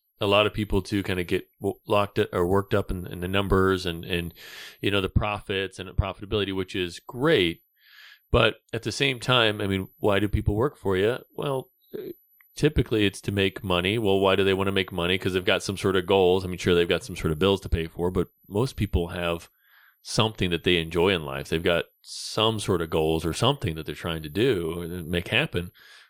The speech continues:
<clears throat> for themselves or for their families. I mean, how, and, and I think your view-, viewpoint is how, how does my job that, that I, that I give them,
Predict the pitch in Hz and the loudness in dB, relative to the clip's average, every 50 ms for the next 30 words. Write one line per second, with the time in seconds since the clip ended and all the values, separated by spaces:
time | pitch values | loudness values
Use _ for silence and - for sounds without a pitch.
0 | _ _ - - 160 123 107 - - - - - 95 90 85 - 95 90 95 95 | _ _ -14 -10 -10 -10 -10 -12 -14 -8 -4 -2 -2 -2 0 0 2 2 2 0
1 | 90 - - 82 82 - - 127 156 147 98 78 - - - _ _ _ _ _ | -2 -4 -4 -4 -2 0 0 0 0 0 0 0 0 -2 -6 _ _ _ _ _
2 | _ _ _ _ _ _ _ _ _ _ _ - - _ _ _ _ - 107 98 | _ _ _ _ _ _ _ _ _ _ _ -10 -10 _ _ _ _ -4 -4 -2
3 | 90 85 82 107 98 95 90 - - - - 92 90 - - 90 87 85 85 - | -2 -4 -2 0 0 2 2 0 -2 -4 -6 -6 -4 -4 -4 -4 -4 -6 -10 -14
4 | _ _ _ _ _ _ _ _ _ _ - 104 107 95 87 90 98 135 143 131 | _ _ _ _ _ _ _ _ _ _ -2 -2 0 0 0 2 2 2 2 0
5 | 117 87 85 - 90 95 95 87 - - 87 85 85 85 85 90 90 - - _ | -4 -6 -4 0 0 2 2 2 2 0 -2 -4 -4 -4 -4 -4 -4 -6 -10 _
6 | _ _ _ _ _ _ _ _ _ _ _ _ _ - 107 110 113 113 107 107 | _ _ _ _ _ _ _ _ _ _ _ _ _ -6 -2 2 4 6 6 6
7 | 110 - - _ _ _ _ _ - - - - 120 120 123 120 117 104 92 85 | 6 4 0 _ _ _ _ _ -18 -14 -4 0 2 4 4 4 4 2 0 0
8 | - - - - _ _ _ _ _ _ _ _ - 87 87 87 85 85 85 107 | -4 -8 -10 -12 _ _ _ _ _ _ _ _ -4 -2 0 0 0 2 2 4
9 | 107 117 110 101 - 90 85 90 - - - 87 85 85 85 82 80 78 - 82 | 4 4 4 4 2 2 2 2 -2 -4 -2 0 0 2 2 2 0 -2 -2 -2
10 | 82 80 80 78 131 160 160 131 95 85 82 80 80 78 80 78 - | -2 -2 0 2 2 2 2 2 2 2 4 4 2 2 -2 -6 -10